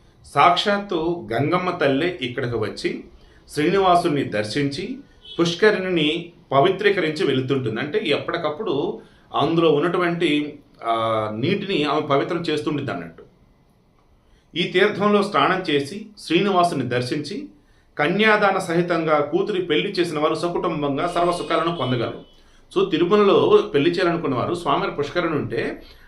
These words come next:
అందులో స్నానాదులు అవన్నీ చేసిన తర్వాత పెళ్లి కనుక జరిపించినట్టయితే చాలా మంచి జరుగుతుందని చెప్పేసి అంటున్నారు.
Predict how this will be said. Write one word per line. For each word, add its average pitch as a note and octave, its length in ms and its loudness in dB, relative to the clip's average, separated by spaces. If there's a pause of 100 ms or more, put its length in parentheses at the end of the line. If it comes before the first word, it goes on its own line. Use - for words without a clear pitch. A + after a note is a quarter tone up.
అందులో E3 260 0
స్నానాదులు F3 400 0
అవన్నీ D#3 240 2
చేసిన D3+ 260 -2
తర్వాత C#3 580 -2
పెళ్లి F3 200 2
కనుక F3 180 -2
జరిపించినట్టయితే B2+ 1000 -4 (360)
చాలా F#3+ 160 6
మంచి D#3+ 120 0
జరుగుతుందని D3+ 440 0
చెప్పేసి G#3+ 280 -2
అంటున్నారు. G2+ 320 -8